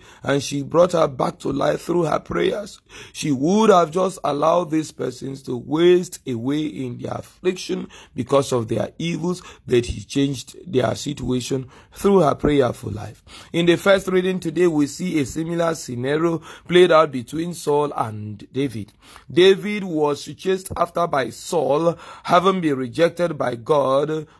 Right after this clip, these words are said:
after, since God rejected Saul and the Spirit of God left Saul. Saul came all out to destroy David, but today God delivered David into the hands of God, eh, and into the hands of David, and instead of David destroying Saul,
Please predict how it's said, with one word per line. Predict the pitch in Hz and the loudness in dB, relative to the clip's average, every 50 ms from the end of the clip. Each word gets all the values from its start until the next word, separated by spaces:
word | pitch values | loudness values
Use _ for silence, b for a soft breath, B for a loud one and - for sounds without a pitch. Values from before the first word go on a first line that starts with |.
| b - | b 0
after, | 165 170 175 - - 151 147 147 139 | 2 2 2 2 -2 -6 -6 -6 -8
since | - - 160 170 160 156 143 - | -6 -6 -6 -4 -4 -6 -10 -12
God | - - - - - - 190 196 190 165 | -14 -16 -16 -10 0 4 4 4 4 4
rejected | 151 139 123 131 151 147 - 165 156 147 | -2 -4 0 0 0 0 2 0 -2 -2
Saul | - - - 110 117 - 117 131 147 156 160 156 B B B B B | -2 -8 -8 -10 -8 0 2 2 4 4 2 -4 B B B B B
and | 127 131 131 131 127 | 0 0 0 0 -2
the | 131 120 | -4 -4
Spirit | - 156 165 165 165 156 151 | -4 -2 -2 -2 -2 -2 -4
of | 139 123 | -6 2
God | 131 156 151 147 139 | 2 4 4 4 4
left | 135 139 143 139 - | 4 2 2 0 -2
Saul. | - - - - 104 - - - B B B B | -10 -14 -12 -10 -8 -8 -8 -10 B B B B
Saul | - - - 208 202 196 170 | -10 0 4 4 4 4 4
came | - - 185 190 185 180 | 2 2 2 2 4 4
all | 170 175 175 170 | 4 4 6 6
out | 160 156 156 156 - | 6 4 4 4 0
to | 160 147 | -8 -8
destroy | 135 143 143 - - 175 175 180 170 | -8 -10 -12 -10 -4 0 0 0 0
David, | 143 120 120 110 101 104 98 107 _ B B B B B | -2 -6 -6 -6 -6 -8 -14 -14 _ B B B B B
but | - 143 139 135 | 2 2 2 2
today | - 147 143 175 180 165 | 0 -4 0 4 4 4
God | 143 120 170 185 190 185 160 | 4 4 4 6 6 6 4
delivered | 151 135 143 160 156 160 165 165 151 | -2 -2 -4 -4 -2 0 -2 -2 0
David | 135 147 147 135 147 147 | -2 -2 -2 0 -2 -2
into | 156 165 170 170 170 | -2 -4 -4 -4 -2
the | 156 147 | 0 0
hands | 131 123 127 131 135 131 - | 0 0 -2 -4 -4 -6 -10
of | 117 98 95 | -12 -12 -8
God, | - 120 123 139 151 151 151 147 B B B B B B | -4 -2 0 2 2 0 0 -6 B B B B B B
eh, | 135 139 143 147 156 | 0 0 2 2 2
and | 156 170 165 | 0 2 0
into | 175 180 160 185 175 | -2 2 4 4 4
the | 165 139 | 4 4
hands | 135 147 156 160 147 139 | 4 4 2 2 0 -2
of | 123 110 107 | -4 -4 0
David, | 135 156 160 156 175 185 160 B B B B B | 2 2 2 2 0 -4 -6 B B B B B
and | 123 131 | -6 -4
instead | 147 165 170 202 202 190 | -4 -2 0 2 2 2
of | 190 165 120 - | 2 0 -2 -2
David | 143 151 175 180 175 190 180 151 | 4 4 4 6 4 2 -4 -4
destroying | 139 117 - - - - 165 165 170 175 170 | -4 -6 -6 -8 -2 2 4 4 4 4 0
Saul, | - - - - 113 104 101 104 113 | -6 -10 -10 -10 -10 -8 -10 -10 -14